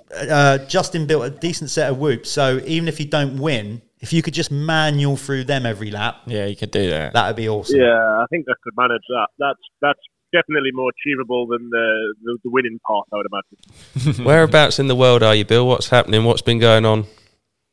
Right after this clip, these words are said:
Speaker 3: Uh, in South Africa.
Speaker 4: Oh.
Speaker 3: Just about to tuck into a chicken prego. Um, it's flooding quite badly down here. Mad rain.
Speaker 4: No way.
Speaker 3: Um,
Speaker 1: It is mad
Speaker 3: so
Speaker 1: rain,
Speaker 3: it's
Speaker 1: isn't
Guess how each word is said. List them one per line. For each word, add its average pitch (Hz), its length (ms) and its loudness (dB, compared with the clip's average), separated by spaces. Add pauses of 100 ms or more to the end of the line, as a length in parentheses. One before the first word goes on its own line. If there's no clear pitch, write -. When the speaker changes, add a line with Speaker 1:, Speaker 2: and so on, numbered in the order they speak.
(1600)
Speaker 3:
Uh, 170 280 2
in 196 200 -4
South 208 140 4
Africa. 214 400 2 (600)
Speaker 4:
Oh. - 180 -4
Speaker 3:
Just - 180 2 (380)
about 180 160 4
to 143 140 2
tuck 196 160 2
into 185 320 0
a 165 40 2 (200)
chicken 190 280 -4
prego. 196 460 0 (360)
Um, 160 360 -2 (140)
it's - 100 -20
flooding 190 420 2
quite - 220 2
badly 156 280 0
down 147 200 0
here. 175 240 -4
Mad 185 240 -2
rain. 147 320 -2 (720)
Speaker 4:
No 104 180 -8
way. 135 200 -8
Speaker 3:
Um, 151 340 -10 (1080)
Speaker 1:
It 170 140 0
is 220 140 0
mad 185 200 2
Speaker 3:
so 139 60 -2
Speaker 1:
rain, 117 200 0
Speaker 3:
it's 165 80 4
Speaker 1:
isn't 170 120 2